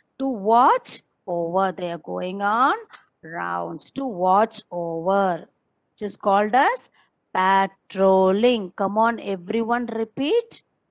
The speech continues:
Patrolling. Policemen on their motorbikes patrolling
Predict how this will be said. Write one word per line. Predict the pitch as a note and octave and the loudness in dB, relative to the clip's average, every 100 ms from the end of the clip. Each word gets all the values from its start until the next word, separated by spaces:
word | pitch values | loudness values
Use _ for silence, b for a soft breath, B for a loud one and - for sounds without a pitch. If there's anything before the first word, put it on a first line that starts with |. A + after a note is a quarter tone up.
| _ _ _ _ | _ _ _ _
Patrolling. | G3+ G3+ G#3 G#3 _ - G#3+ G#3 G3 G3 G#3 C4 A#3+ F3+ - _ _ _ _ _ - | -2 2 2 -2 _ -10 -2 0 2 0 0 0 0 -4 -10 _ _ _ _ _ -2
Policemen | C4 D4+ E4+ G4+ G#4 - - G#3 F#3+ G#3+ A#3 _ - | 2 2 0 -4 -6 -8 -8 -8 -6 -8 -12 _ -2
on | A3 A#3+ C#4 E4 F#4 C#4 | 2 4 4 2 -2 -2
their | A#3 A#3+ C#4 D4+ | 0 2 0 -4
motorbikes | F3+ E3+ F3+ - G#3+ G3 F#3+ F3 D#3+ E3 G#3+ D#4 G#4 - - - _ _ _ _ _ _ _ _ - | -8 -8 -8 -8 -8 -6 -2 -2 -2 -4 -2 -2 -4 -10 -14 -20 _ _ _ _ _ _ _ _ -8
patrolling | A#3 C4+ D4+ - - D4 C#4 C4+ C#4+ C#4+ | -4 -2 -4 -8 0 2 4 2 -2 -2